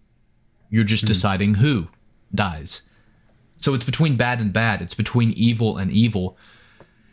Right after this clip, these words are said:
Speaker 1: And so when we look at the Holocaust and we see people forced to make those kind of choices,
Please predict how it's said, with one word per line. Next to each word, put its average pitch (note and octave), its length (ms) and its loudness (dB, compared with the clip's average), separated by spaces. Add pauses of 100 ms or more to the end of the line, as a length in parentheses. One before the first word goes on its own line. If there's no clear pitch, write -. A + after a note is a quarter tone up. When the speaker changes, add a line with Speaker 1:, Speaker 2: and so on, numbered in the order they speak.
(140)
Speaker 1:
And C#3 120 0
so E3+ 140 2
when D#3+ 200 4
we D3+ 100 4
look F#3+ 260 -2
at A3+ 100 -2
the C#3+ 80 0
Holocaust B2 580 -2
and A2+ 180 6
we A2+ 100 4
see D#3+ 400 0
people C#3+ 400 2
forced B2+ 500 0
to B2 60 2
make A2 220 2
those G#2 180 0
kind G#2+ 220 0
of F#2 100 -4
choices, A2 640 0